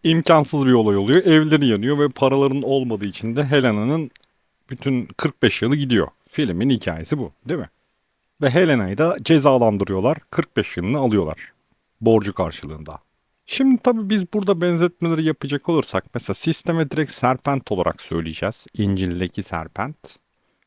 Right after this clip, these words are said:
Yani Mulier'e, kadına yani Havva'ya diyelim,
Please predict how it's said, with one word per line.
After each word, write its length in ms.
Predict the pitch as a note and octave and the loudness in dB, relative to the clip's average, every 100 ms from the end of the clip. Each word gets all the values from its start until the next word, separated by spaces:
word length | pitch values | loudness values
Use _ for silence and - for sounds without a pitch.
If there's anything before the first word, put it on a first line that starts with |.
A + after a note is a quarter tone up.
| _ | _
Yani 600 | C3 E3+ F3 D3+ D3+ D#3+ _ _ _ | -2 0 0 -2 -4 -6 _ _ _
Mulier'e, 880 | D#3 B2 D3 E3 E3 G#2 F2+ G2 G#2 - | -6 -2 0 0 2 2 2 -2 -6 -8
kadına 580 | - G#2 G2+ G2+ G#2 - - | -6 -4 -2 -4 -4 -8 -10
yani 320 | G2+ F#2+ F#2 | -6 -6 -6
Havva'ya 600 | B2 B2+ G2 F#2+ F2 E2+ | -4 -4 -2 -2 -2 -4
diyelim, 420 | E2 D#2+ F2+ G#2+ | -6 -6 -6 -10